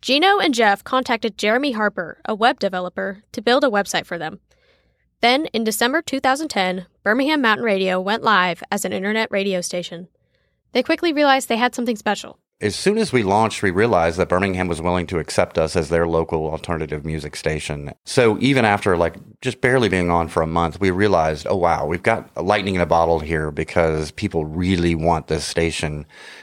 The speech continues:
Speaker 2: and they're willing to listen to us via the internet." And at the time, in two thousand ten, eleven, internet radio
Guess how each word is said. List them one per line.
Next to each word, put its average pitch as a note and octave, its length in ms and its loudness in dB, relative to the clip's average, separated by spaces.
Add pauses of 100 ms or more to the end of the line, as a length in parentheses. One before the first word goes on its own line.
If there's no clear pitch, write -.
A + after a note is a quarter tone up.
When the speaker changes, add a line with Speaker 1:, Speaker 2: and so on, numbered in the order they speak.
Speaker 2:
and F#2 120 -2
they're E2+ 120 4
willing G2 300 4
to G2 60 4
listen E2+ 320 2
to E2 140 0
us D#2+ 160 -2
via E2 240 0
the D2+ 140 -6
internet." D#2 500 -4 (320)
And D#3 100 2
at G3+ 80 -2
the F#3 160 -8
time, G#2 440 2
in F#2+ 180 -2
two E3+ 220 -4
thousand B2 300 2
ten, G#2 200 0
eleven, D#2+ 560 2
internet B2+ 320 2
radio D#2 600 0